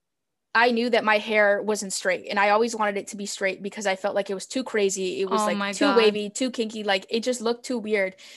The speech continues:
Speaker 1: And, you know, I would straighten my hair so much so that it would, like, get burned and I would have
Speaker 2: Me
Speaker 1: very,
Speaker 2: too.
Speaker 1: very frizzy hair.
Speaker 2: Mm-hmm.
Speaker 1: And you, once I stopped to think about, like, how all these things connected, I was like,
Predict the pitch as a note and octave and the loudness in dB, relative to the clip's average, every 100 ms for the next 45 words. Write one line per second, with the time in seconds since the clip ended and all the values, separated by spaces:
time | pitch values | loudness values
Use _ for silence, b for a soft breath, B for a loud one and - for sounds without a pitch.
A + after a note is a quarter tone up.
0 | B B G#3 G3+ - _ - G#3+ G#3+ G#3+ | B B 0 0 -6 _ -8 0 2 2
1 | - B3 A#3 G#3 G3+ G#3 G3 - G#3 G#3 | 2 2 4 2 2 2 0 0 0 0
2 | - G3+ F#3+ G3 F#3+ F3 _ - G3 F3+ | -2 -2 0 -2 -6 -10 _ -6 -4 -2
3 | - D4 A#3 G3+ G3 G3+ G#3+ A#3 A#3 G#3+ | 4 6 6 2 0 0 2 2 4 6
4 | A#3+ G#3+ G#3+ G#3 - A3 G#3 F#3+ A#3 F#3+ | 4 4 0 -2 -2 -2 -2 -2 -2 -2
5 | - B B B A#3 A#3 A3 G#3 - _ | -6 B B B 0 2 2 -2 -6 _
6 | _ _ _ _ _ _ _ _ _ - | _ _ _ _ _ _ _ _ _ -10
7 | G#3+ - - _ - A#3 A3 B3 C4 C4 | -8 -8 -12 _ -12 -10 0 0 2 2
8 | B3 B3 B3 B3+ A3 B3 A#3+ G#3 G3+ - | 4 4 4 2 2 2 2 2 2 -4
9 | _ _ _ _ _ - A3 G#3+ A#3 B3 | _ _ _ _ _ -4 -2 0 4 4
10 | B3+ A3+ A3+ A3 A3+ A3 - G#3 G#3 G#3 | 6 4 2 -2 -2 -4 -6 -6 -6 -2
11 | G3 G3+ G#3 G3 - | -2 -2 -6 -10 -10